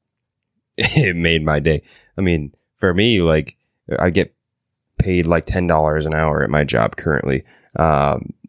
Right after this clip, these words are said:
part-time job for college sort of thing, ten bucks an hour. And for me, like, uh, three hundred eighty dollar profit, that's like, uh, thirty-eight hours of work.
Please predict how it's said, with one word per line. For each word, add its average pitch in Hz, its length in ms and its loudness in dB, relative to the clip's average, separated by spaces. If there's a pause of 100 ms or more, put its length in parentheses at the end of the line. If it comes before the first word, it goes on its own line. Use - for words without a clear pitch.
(160)
part-time 87 360 2
job 76 280 0
for - 100 -2
college 64 420 -2
sort 67 160 0
of - 80 -4
thing, 50 240 -6
ten 80 160 0
bucks 62 220 -2
an - 80 -4
hour. 95 200 2
And 76 100 -4
for 73 100 -2
me, 110 140 4
like, 78 240 0 (300)
uh, 53 140 -2
three 104 160 0
hundred 90 180 2
eighty 87 160 0
dollar 78 220 2
profit, 87 340 0
that's 90 200 0
like, 80 240 -2 (640)
uh, 62 160 -2
thirty-eight 82 420 2
hours 78 280 2
of 76 60 -10
work. 87 340 0